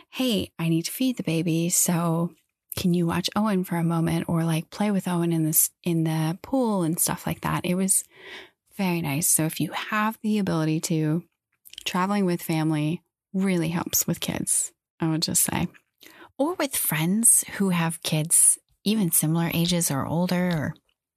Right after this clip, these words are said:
just having other people along actually helped. I was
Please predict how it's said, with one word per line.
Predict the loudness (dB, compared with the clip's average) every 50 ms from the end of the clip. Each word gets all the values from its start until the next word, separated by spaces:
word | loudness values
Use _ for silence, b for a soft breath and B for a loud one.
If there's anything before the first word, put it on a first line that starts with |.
| -16 -14 -14 -6 -2 0
just | 2 2 2
having | 2 0 0 2 2 0 0 0
other | 0 -2 0 0 -2
people | -4 -2 -2 -2 -2 0 0 0 0 0 -2 0
along | 0 0 0 0 0 0 -2 -2 B B B B B B B B B B -4
actually | -2 -2 2 0 0 0 0 -2
helped. | -2 -2 -4 -4 -6 -4 -4 -4 -4 -2 -2
I | -2 0 0 0 -2 -2 -4 -6 -8 -8 -4
was | -2 0 2 2 2 2